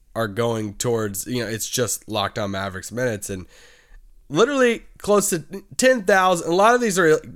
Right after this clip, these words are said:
nine thousand nine hundred eighty-one minutes, almost ten thousand minutes,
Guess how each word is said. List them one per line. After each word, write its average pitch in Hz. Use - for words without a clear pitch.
nine 160
thousand 151
nine 139
hundred 135
eighty-one 131
minutes, 120
almost 147
ten 139
thousand 123
minutes, 117